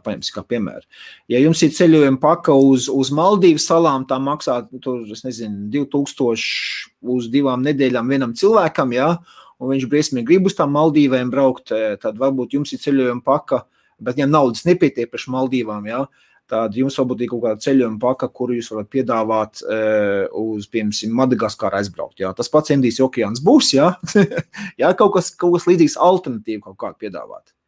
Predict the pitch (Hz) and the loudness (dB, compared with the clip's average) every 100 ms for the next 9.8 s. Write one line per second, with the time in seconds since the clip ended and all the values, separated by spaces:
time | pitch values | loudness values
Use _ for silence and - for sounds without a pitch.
0 | _ _ _ - 135 170 - 127 107 113 | _ _ _ -12 -8 -10 -6 -8 -6 -10
1 | - - 135 127 98 120 120 107 107 113 | -10 -6 -4 -4 -6 -6 -6 -8 -6 -6
2 | 104 - 107 - 104 92 101 104 - 101 | -6 -8 -10 -10 -14 -12 -10 -10 -8 -8
3 | 104 104 95 - 101 98 76 - - 92 | -8 -8 -8 -6 -6 -6 -10 -12 -14 -4
4 | 120 117 - 101 160 165 139 123 113 - | -4 -4 -8 -2 0 2 2 2 0 -6
5 | - _ - - _ - 101 101 95 90 | -6 _ -20 -20 _ -8 -4 -2 -2 -4
6 | 87 87 85 - 123 - 107 123 135 107 | -6 -8 -10 -4 -4 -4 -2 2 2 0
7 | 101 98 156 175 - - 113 - 113 - | -6 -4 -2 -2 -4 -6 -6 -4 -6 -6
8 | 101 104 95 69 - _ _ _ _ _ | -10 -6 -8 -8 -14 _ _ _ _ _
9 | _ _ _ _ _ _ 73 120 | _ _ _ _ _ _ -8 -4